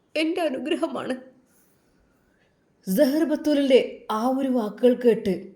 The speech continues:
ഉസ്താദിൻ്റെ നെഞ്ചൊന്ന് പിടച്ചു. "അല്ലാ." ബത്തൂൽ, മോളെ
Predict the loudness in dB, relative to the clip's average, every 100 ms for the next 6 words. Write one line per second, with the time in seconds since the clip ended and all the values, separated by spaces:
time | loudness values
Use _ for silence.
0 | _ _ _ _ -8 -8 -6 -6 -2 -2
1 | -2 -4 -8 -6 -4 -2 -2 -2 -2 -2
2 | -2 -6 -6 -8 -8 -10 -10 -10 -10 -10
3 | -10 -14 -20 _ _ _ _ _ _ 0
4 | 2 4 4 4 4 -2 -14 -20 _ 2
5 | 6 8